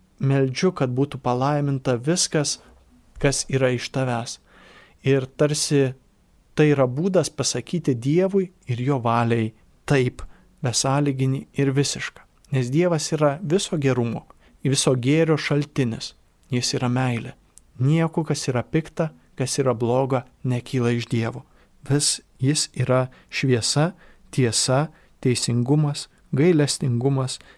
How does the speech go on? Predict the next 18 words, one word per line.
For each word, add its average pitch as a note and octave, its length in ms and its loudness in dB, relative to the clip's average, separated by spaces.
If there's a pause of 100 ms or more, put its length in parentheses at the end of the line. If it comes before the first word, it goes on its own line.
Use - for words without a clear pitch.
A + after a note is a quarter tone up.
(120)
ir B2+ 160 0
visa, B2+ 480 0 (540)
kas - 380 -2 (240)
yra A#2 200 -4
gėris. B2+ 500 -2 (840)
Ir B2+ 120 4
taigi D#3 460 2 (640)
čia C#3 280 0 (120)
būname B2+ 520 0
ir C#3+ 220 0
prašytojais, F3 920 0 (520)
taip B2 160 0
pat C3 240 2
užtariame A#2 680 0
vieni A#2 300 -2
kitus B2 380 -4
užtarimo D#3 520 0
maldoje, C#3+ 580 0